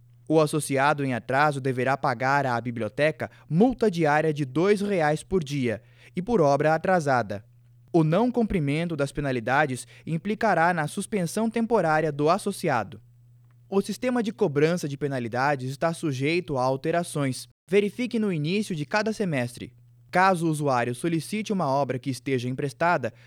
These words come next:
poderá reservá-la pelo mesmo sistema.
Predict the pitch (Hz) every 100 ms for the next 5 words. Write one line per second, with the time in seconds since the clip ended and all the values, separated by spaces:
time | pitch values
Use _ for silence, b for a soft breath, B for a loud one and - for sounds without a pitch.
0 | B - 196 196 190 - 160 247 226 185
1 | 156 156 170 170 220 226 160 170 190 190
2 | 202 - 143 120 98